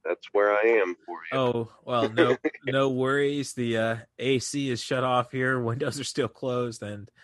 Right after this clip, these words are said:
Speaker 2: uh, you know, there's been at least one shooting while I'm living at this acar-, apartment complex. It's a big, it's a big apartment complex. I'm not <laughs>
Speaker 1: Yeah, it was
Speaker 2: not, yeah.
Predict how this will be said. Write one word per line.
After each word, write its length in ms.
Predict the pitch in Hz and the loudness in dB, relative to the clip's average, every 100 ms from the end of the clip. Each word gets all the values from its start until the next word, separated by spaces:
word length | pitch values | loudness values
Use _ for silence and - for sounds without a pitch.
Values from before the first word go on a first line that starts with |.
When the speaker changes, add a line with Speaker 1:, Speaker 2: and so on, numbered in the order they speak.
| - - - - _ | -20 -20 -20 -20 _
Speaker 2:
uh, 260 | 107 123 131 | 0 2 4
you 120 | 196 | 2
know, 180 | 135 117 | 0 0
there's 280 | 139 147 - | 0 -2 -2
been 600 | 135 120 117 117 113 110 - _ _ - | -2 -2 -4 -10 -10 -14 -18 _ _ -6
at 80 | |
least 240 | 175 170 - | -4 -4 -6
one 260 | 120 123 123 | -2 -2 -4
shooting 420 | - 135 131 127 | -6 -6 -6 -6
while 160 | 123 | -4
I'm 180 | 123 120 | -2 -4
living 240 | 123 120 123 | -4 -4 -6
at 120 | 120 | -6
this 180 | 117 - | -6 -8
acar-, 340 | - 123 104 | -4 -2 -2
apartment 480 | - - 117 120 117 | -6 -2 -2 -4 -10
complex. 600 | 117 113 123 104 - - _ _ _ _ _ | -10 -8 -10 -10 -16 -20 _ _ _ _ _
It's 120 | 214 | 0
a 60 | 165 | 0
big, 320 | 120 117 101 | 4 2 2
it's 180 | - 185 | 0 0
a 60 | 135 | 0
big 220 | 113 104 | 0 -2
apartment 440 | 101 - 95 98 98 | -2 -2 -2 -4 -10
complex. 600 | 98 95 98 101 - 123 | -8 -8 -6 -6 -6 -12
I'm 120 | 110 | -8
not 200 | 107 98 | -8 -6
<laughs> 1300 | 147 - - _ _ _ _ _ _ _ _ _ _ | -8 -8 -12 _ _ _ _ _ _ _ _ _ _
Speaker 1:
Yeah, 200 | 147 101 78 87 | 6 6 4 2
it 40 | 101 | -2
was 100 | 135 | -4
Speaker 2:
not, 260 | 127 104 - - | -6 -6 -12 -8
yeah. 300 | 135 92 | -6 -6